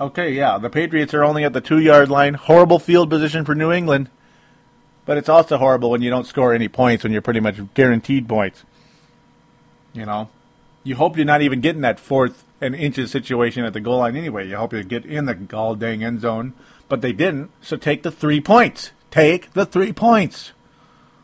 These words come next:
Why would you even risk it? Why? Um, so now we'll get to a mention for this play, particularly D two Dow again, a new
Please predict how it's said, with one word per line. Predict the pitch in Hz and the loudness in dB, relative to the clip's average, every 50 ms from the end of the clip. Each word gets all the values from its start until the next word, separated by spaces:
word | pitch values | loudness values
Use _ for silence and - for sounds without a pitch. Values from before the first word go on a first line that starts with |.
| _ _ _ _ | _ _ _ _
Why | - 143 160 208 220 220 | 0 2 4 6 6 4
would | 208 190 170 | 4 2 2
you | 202 190 | 0 0
even | 190 185 175 175 156 | 2 2 2 2 4
risk | 160 190 196 - - 156 | 4 4 2 2 2 0
it? | 117 - - _ _ _ _ _ _ _ _ _ _ _ _ _ _ _ _ _ _ _ - | 0 0 -2 _ _ _ _ _ _ _ _ _ _ _ _ _ _ _ _ _ _ _ -8
Why? | 113 120 139 147 135 113 90 - - _ _ _ _ _ _ _ _ _ _ _ _ _ _ _ - | -2 2 4 4 4 2 0 -4 -10 _ _ _ _ _ _ _ _ _ _ _ _ _ _ _ -12
Um, | - 104 101 98 95 95 92 92 92 92 - _ _ _ _ _ _ _ _ _ _ _ - - _ _ _ _ | -10 -8 -8 -8 -8 -8 -8 -8 -10 -14 -20 _ _ _ _ _ _ _ _ _ _ _ -20 -20 _ _ _ _
so | - - 117 | -10 -8 -4
now | 113 113 | -2 0
we'll | 117 117 | 0 -2
get | 110 107 - | -2 -4 -8
to | 113 107 104 | -8 -8 -8
a | 101 107 104 101 101 98 - - - | -8 -8 -8 -10 -12 -12 -16 -16 -10
mention | 120 123 123 123 - 120 117 120 | -6 -6 -6 -6 -4 -6 -6 -6
for | - _ - 117 | -6 _ -6 -4
this | 110 107 101 | -4 -4 -6
play, | - _ - 131 135 139 135 143 147 _ _ _ _ _ _ _ _ _ _ _ _ _ _ _ _ | -8 _ -2 0 0 0 0 -2 -4 _ _ _ _ _ _ _ _ _ _ _ _ _ _ _ _
particularly | - 107 - 120 110 123 117 127 123 120 107 | -12 -10 -8 -8 -4 -2 0 0 0 0 -2
D | 110 101 127 135 147 160 | -6 -6 -8 -6 -8 -8
two | 156 - - 139 139 131 | -8 -4 -2 0 0 0
Dow | 120 110 123 135 131 110 101 92 95 | 0 0 2 2 4 4 2 2 -2
again, | 95 92 101 98 98 110 139 139 _ _ _ _ _ - | -6 -6 -6 -6 -6 -6 -8 -12 _ _ _ _ _ -12
a | 110 107 | -10 -8
new | 107 113 120 113 107 101 | -4 -2 -2 -2 -4 -6